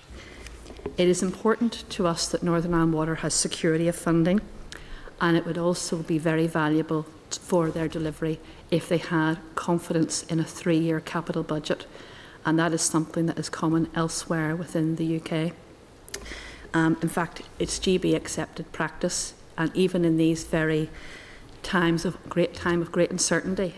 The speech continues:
in the U K, it has been accepted that for infrastructure, three-year confidence in three-year capital funding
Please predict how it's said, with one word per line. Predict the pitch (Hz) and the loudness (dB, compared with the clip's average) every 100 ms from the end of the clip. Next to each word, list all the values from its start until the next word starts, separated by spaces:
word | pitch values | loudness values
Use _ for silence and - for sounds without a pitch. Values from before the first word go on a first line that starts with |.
| - | -8
in | - 175 | 0 2
the | 175 | 4
U | 170 165 | 4 2
K, | - 170 165 170 - | 0 0 2 0 -2
it | - | -2
has | 165 160 | -2 0
been | 165 160 | 0 0
accepted | - - 160 - 165 - | 0 -2 -2 -2 -6 -4
that | 170 - | -6 -6
for | 165 | -4
infrastructure, | 175 175 190 - - 160 - 175 165 - - - - | -2 0 0 -2 -2 -4 -4 -2 -4 -4 -18 -20 -6
three-year | 185 175 175 170 165 165 - - | 0 2 4 2 2 -2 -10 -10
confidence | - 190 175 196 170 - | -2 0 2 2 2 0
in | 165 | -2
three-year | - 170 165 160 | 0 2 2 2
capital | - 160 151 165 | -2 -6 -4 -6
funding | 160 165 160 170 170 | -2 2 2 4 0